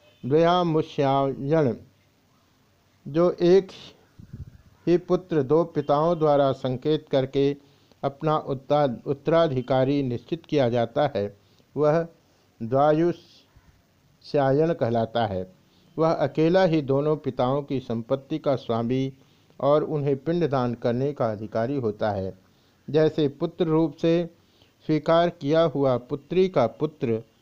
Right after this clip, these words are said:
अथवा अन्य दत्तक पुत्र आदि। अंतः,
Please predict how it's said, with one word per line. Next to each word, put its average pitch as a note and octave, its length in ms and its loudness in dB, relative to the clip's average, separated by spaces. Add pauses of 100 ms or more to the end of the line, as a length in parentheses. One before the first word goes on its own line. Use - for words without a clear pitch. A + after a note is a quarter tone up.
(160)
अथवा C#3 280 0
अन्य F3 400 0
दत्तक C3+ 480 -2
पुत्र A#2+ 260 -6
आदि। F#2+ 460 -8 (440)
अंतः, D#3+ 500 -2